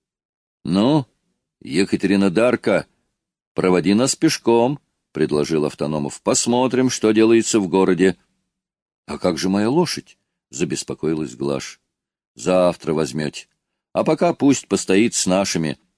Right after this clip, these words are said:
успокоил ее Гуменный. Небольшая свита главкома гуськом прошла через пустой вокзал и вышла на безлюдную привокзальную площадь, полуосвещенную редкой цепочкой фонарей.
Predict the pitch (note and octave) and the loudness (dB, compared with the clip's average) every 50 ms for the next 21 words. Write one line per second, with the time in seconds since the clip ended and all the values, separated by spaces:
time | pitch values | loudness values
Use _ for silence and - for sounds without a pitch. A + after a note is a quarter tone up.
0 | _ _ - B1+ - - - C#2+ C2 - D#2+ F2+ G2+ F#2 D2+ C2+ B1 C2 C#2+ C#2+ | _ _ -12 -10 -10 -8 -8 -10 -6 -2 0 0 2 0 0 -2 -2 -2 -4 -4
1 | B1+ B1 E2 D2 C2+ C2+ C2 B1+ B1 A#1+ A#1+ B1 A#1 - _ _ _ _ _ _ | -4 -4 -4 -4 -4 -4 -4 -6 -6 -8 -8 -10 -10 -12 _ _ _ _ _ _
2 | _ _ _ _ _ _ _ _ _ _ _ _ _ _ _ _ _ - - G2 | _ _ _ _ _ _ _ _ _ _ _ _ _ _ _ _ _ -2 0 0
3 | F2+ A2+ A2 - - - B2+ B2+ A#2+ - - - G#2+ A2+ A#2 - - F#2+ D#2+ E2+ | 2 0 0 0 0 0 0 0 0 -2 -2 -2 -2 -2 -2 0 -2 -2 0 0
4 | E2 D#2+ - - - - D3+ D#3+ D#3+ D3 - _ _ _ _ _ _ - F2+ F#2 | -2 -2 -4 -4 -4 -2 0 0 -2 -4 -6 _ _ _ _ _ _ -8 -2 0
5 | G#2+ G#2 - - - - D#3 E3 D#3+ C3+ - G#2 G#2 G2+ - - A2 A#2+ A#2+ - | 0 2 0 -2 -2 0 0 0 0 -2 -2 -4 -2 -2 -2 -2 -2 -2 -2 -2
6 | - G2+ G2 F2+ - - - - E2+ - - - E2+ D2+ B1+ A1 C2+ C2 B1+ B1+ | -2 -2 -2 -2 -4 -6 -6 -8 -8 -8 -6 -4 -4 -4 -4 -4 -6 -8 -10 -6
7 | - D3 D#3+ F3+ E3+ - _ _ _ _ _ _ - G2 G2+ G2+ D3 E3+ - - | -4 -2 -2 -2 -4 -6 _ _ _ _ _ _ 0 0 2 4 4 2 2 0
8 | B2+ C3 B2+ A#2 G#2+ F#2+ D2+ E2+ D#2+ - - G#2 C3+ D#3+ D#3 D3 C#3+ C#3 C3+ C3 | -2 -2 0 0 -2 -2 -2 -2 -2 -2 -2 0 0 0 0 -2 -2 -2 -2 -4
9 | A#2 - A2 F#2+ F#2 F2+ E2+ E2+ G2 F#2+ F#2 F2 E2+ E2 D#2+ - - F#2+ G#2 G#2 | -2 -2 0 2 2 2 0 0 0 0 0 0 -2 -2 -4 -4 -2 0 0 0
10 | F#2 - - D#2+ D2 - _ _ _ _ _ _ _ B2+ C#3+ C3+ B2 G#2 - - | 0 0 -4 -8 -8 -10 _ _ _ _ _ _ _ 0 2 2 2 0 0 -2
11 | - - G#2+ - - - - A#2+ B2 B2 A#2+ A2+ G#2+ G2+ F2 E2 F2 A2 B2+ B2 | -4 -4 -6 -4 -4 -4 -2 -2 -2 -2 -2 -2 -2 0 0 2 2 2 2 0
12 | - - A#2 A#2 - - - F#2 - E2+ F2 E2+ - - E2 - - D#2 D2+ D2+ | -2 -4 -6 -4 -4 -6 -8 -8 -6 -4 -4 -4 -4 -6 -8 -8 -8 -8 -10 -8
13 | C#2+ C2+ B1+ A#1+ A#1 - | -8 -8 -8 -8 -10 -12